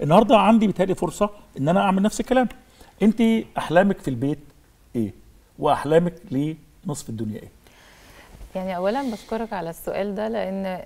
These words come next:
Speaker 2: يعني بيتهيألي احنا قاعدين هنا علشان كمان نسأل الأسئلة الصعبة، مش يعني نجامل بعض، فده سؤال جاي في الصميم. يعني إيه، هل احنا بنخرج عن الموضوع؟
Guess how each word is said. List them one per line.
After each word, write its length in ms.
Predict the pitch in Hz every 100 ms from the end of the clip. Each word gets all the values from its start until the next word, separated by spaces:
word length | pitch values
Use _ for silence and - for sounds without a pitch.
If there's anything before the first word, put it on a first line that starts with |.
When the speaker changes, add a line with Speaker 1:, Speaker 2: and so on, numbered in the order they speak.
| - - - 50
Speaker 2:
يعني 320 | - 175 170 165
بيتهيألي 360 | 180 220 254
احنا 180 | 269 214
قاعدين 420 | - 180 180 233
هنا 260 | 226 220 320 - _ _ - -
علشان 440 | 180 190 - 247
كمان 280 | 233 208 226
نسأل 280 | 247 - 185
الأسئلة 340 | - - 208
الصعبة، 460 | 202 - 165 147 170 190 -
مش 340 | 185 - -
يعني 560 | 180 165 165 170 185 -
نجامل 460 | 170 180 190 170 151
بعض، 200 | 165 - _ _ _ -
فده 120 | 202
سؤال 680 | 285 - 233 233 208 180 170
جاي 180 | 196 226
في 80 | -
الصميم. 580 | - 175 180 180 165
يعني 260 | 160 - - - - - - - - - - -
إيه، 260 | 180 185 -
هل 200 | 202 254
احنا 220 | 320 330
بنخرج 460 | 285 247 277 330 240
عن 160 | 214 208
الموضوع؟ 640 | 202 202 196 208 262